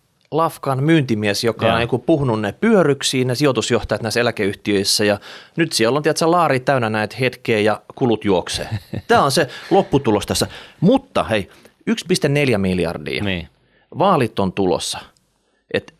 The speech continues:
Speaker 1: nyt puhutaan usein, että hei, viisi miljoonaa,
Speaker 2: Mm.
Speaker 1: kymmenen miljoonaa lisää koulutukseen.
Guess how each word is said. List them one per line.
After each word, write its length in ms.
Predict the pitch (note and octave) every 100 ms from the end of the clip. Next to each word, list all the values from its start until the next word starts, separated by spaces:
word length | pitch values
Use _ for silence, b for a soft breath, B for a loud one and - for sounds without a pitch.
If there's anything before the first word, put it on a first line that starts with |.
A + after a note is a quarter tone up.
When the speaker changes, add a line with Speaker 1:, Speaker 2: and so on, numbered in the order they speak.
| -
Speaker 1:
nyt 200 | F#3 F#3+
puhutaan 500 | A3+ G#3 G3 C#3+ B2+ -
usein, 400 | F3+ - G#2+ F#2+
että 180 | F#2 A2+
hei, 280 | G#2 - _ - A#2+
viisi 360 | E3+ E3+ -
miljoonaa, 760 | G#2 G2+ F2+ E2+ D#2+ E2 F2 F#2 -
Speaker 2:
Mm. 300 | A2 G2+ F2
Speaker 1:
kymmenen 400 | E2 G3 F#3 D3+
miljoonaa 420 | A#2+ G#2+ G2+ G#2 G#2
lisää 260 | B2+ A2+
koulutukseen. 720 | - C3+ A2+ F#2+ D#2+ - D#2